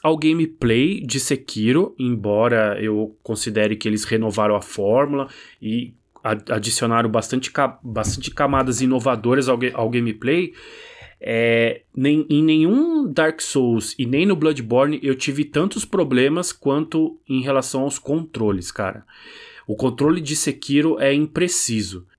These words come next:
É, várias vezes cê tá no calor da batalha, cê tá ali contra um boss,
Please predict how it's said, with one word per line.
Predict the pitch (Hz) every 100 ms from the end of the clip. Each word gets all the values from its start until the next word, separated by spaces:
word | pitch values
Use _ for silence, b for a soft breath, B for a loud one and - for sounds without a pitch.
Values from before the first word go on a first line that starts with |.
| -
É, | 110 110 113 -
várias | 98 107 143 196 254 151
vezes | 123 131 135 143 156
cê | - - - 135
tá | 143
no | 143
calor | 143 139 135 160
da | 170
batalha, | 156 - 117 107 123 135 -
cê | - 117
tá | 131
ali | 135 127 131
contra | 135 135 127
um | 135
boss, | 117 104 113 143 -